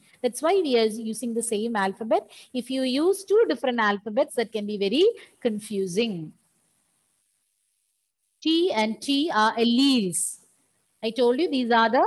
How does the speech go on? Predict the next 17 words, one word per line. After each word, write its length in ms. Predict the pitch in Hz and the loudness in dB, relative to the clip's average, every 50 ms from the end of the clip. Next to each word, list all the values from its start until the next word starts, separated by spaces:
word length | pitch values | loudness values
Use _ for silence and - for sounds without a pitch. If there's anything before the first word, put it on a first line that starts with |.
| 494 - - _ _ _ _ _ _ | 0 -2 -10 _ _ _ _ _ _
two 260 | - 311 302 320 359 | -2 -2 0 0 -2
slightly 500 | 339 - - 262 247 269 254 277 320 339 | -4 -2 0 2 2 2 0 0 0 0
different 460 | 277 254 262 - - 277 269 277 277 - | 0 0 -2 -4 -4 -4 -4 -4 -4 -2
forms 400 | - 233 226 226 233 247 240 226 | -2 0 0 0 -2 -2 -4 -6
of 120 | 214 208 | -4 -2
the 100 | 269 339 | -2 -2
same 480 | - - - 262 254 262 269 269 254 208 | -2 -2 -2 0 0 0 0 -2 -4 -4
gene. 380 | 196 214 220 202 175 160 175 - _ _ _ _ _ _ _ _ _ _ _ _ _ _ _ _ _ _ _ _ _ _ _ _ - 269 | -6 -6 -6 -6 -6 -8 -10 -16 _ _ _ _ _ _ _ _ _ _ _ _ _ _ _ _ _ _ _ _ _ _ _ _ -2 0
Hence 300 | 277 294 330 - - 339 | 0 0 2 0 0 0
in 260 | 330 330 311 330 - | 0 -2 -2 -2 0
plants, 640 | 269 240 220 214 226 277 381 466 - - - - _ _ _ _ _ _ _ _ - | 2 2 4 4 2 0 0 -4 -8 -12 -12 -14 _ _ _ _ _ _ _ _ -6
the 100 | 233 233 | -4 -4
pair 460 | - - 285 285 285 302 311 311 320 | 0 2 2 4 4 4 4 4 2
of 120 | 302 311 - | 0 -2 -2
alleles 840 | 262 247 247 240 254 285 294 285 262 233 208 202 185 - - - - _ _ _ _ _ _ - | 0 0 2 2 4 4 4 4 4 2 0 -2 -4 -6 -10 -10 -12 _ _ _ _ _ _ -2
for 160 | 233 226 190 | -2 -2 0
height, 320 | 180 226 226 220 208 - | 2 2 2 0 0 -4